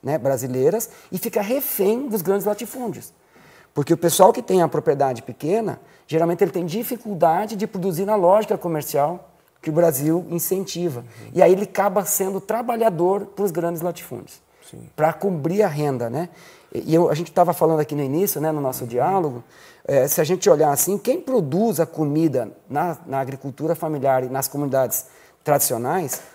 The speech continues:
Speaker 1: são as mulheres, né?
Speaker 2: Uhum.
Speaker 1: Justamente por esse motivo, né, Adriana?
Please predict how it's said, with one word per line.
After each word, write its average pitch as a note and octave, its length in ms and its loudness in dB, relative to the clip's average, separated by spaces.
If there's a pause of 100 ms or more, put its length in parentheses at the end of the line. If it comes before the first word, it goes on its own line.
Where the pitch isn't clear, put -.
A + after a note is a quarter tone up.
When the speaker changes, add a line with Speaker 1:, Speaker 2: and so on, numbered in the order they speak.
Speaker 1:
são D#3+ 200 -2
as D#3+ 100 -4
mulheres, D#3+ 520 -6 (720)
né? C#3+ 320 -8
Speaker 2:
Uhum. - 80 -18 (100)
Speaker 1:
Justamente A#3 600 -2
por G#3+ 160 6
esse G#3+ 180 2
motivo, A3 400 -6
né, F3+ 80 -4
Adriana? C#3+ 340 -4